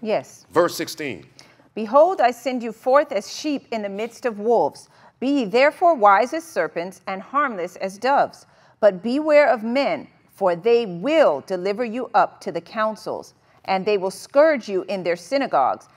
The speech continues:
Speaker 1: and ye shall be brought before governors and kings for my sake, for a testimony against them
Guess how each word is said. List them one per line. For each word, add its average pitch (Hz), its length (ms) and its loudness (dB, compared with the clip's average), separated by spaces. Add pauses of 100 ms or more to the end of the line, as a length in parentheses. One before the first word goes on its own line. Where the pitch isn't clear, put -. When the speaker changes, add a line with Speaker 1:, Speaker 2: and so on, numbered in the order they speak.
(120)
Speaker 1:
and 214 240 -6
ye 285 140 -4
shall 311 200 -8
be 175 140 -8
brought 220 480 4
before 190 360 -2
governors 247 720 0
and 185 200 -10
kings 180 640 -10
for 180 140 0
my 170 240 0
sake, 175 460 -6 (220)
for 208 160 4
a 185 40 4
testimony 185 840 2
against 202 560 -6
them 160 340 -6